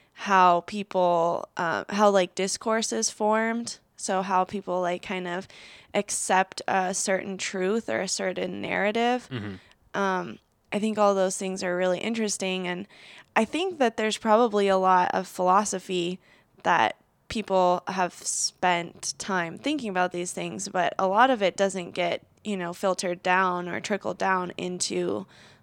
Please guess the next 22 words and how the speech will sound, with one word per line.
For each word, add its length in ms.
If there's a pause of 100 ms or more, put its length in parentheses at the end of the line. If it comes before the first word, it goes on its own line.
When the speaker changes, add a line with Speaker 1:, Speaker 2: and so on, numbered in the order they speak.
Speaker 1:
like, 260
mainstream 800
thinking. 640 (640)
Um, 560 (720)
you 120
know, 140
like, 220
postmodernism 1040
and, 240 (280)
like, 240
deconstruction 840
and 120
all 160
these 180
kinds 240
of, 100
like, 200
philosophical, 1000 (680)
like, 300 (440)
clouds 560
of 140
thought, 680